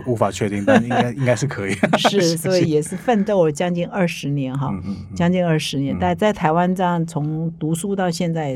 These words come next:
Speaker 2: 大概
Speaker 1: 对，对，对，对。
Speaker 2: 十八九年了哈，
Speaker 1: 对。
Speaker 2: 这样的时间说长不长，说短不短哈，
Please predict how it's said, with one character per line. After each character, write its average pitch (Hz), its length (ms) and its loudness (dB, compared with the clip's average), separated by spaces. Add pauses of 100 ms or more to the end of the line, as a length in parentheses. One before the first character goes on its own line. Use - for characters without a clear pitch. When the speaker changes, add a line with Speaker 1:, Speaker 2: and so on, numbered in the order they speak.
Speaker 2:
大 165 80 -8
概 113 80 2
Speaker 1:
对， - 40 2
对， - 20 0
对， 95 140 -2
对。 90 80 -2
Speaker 2:
十 87 60 -4
八 165 200 -2
九 139 240 -2
年 123 240 -6
了 135 80 -4
哈， 151 160 -2
Speaker 1:
对。 143 160 -14
Speaker 2:
这 269 80 2
样 285 100 6
的 233 80 2
时 220 160 -4
间 214 220 0
说 208 200 -2
长 160 240 -2
不 170 120 -4
长， 151 200 -6
说 165 200 -2
短 156 160 -4
不 147 140 -10
短 139 260 -2
哈， 151 180 -4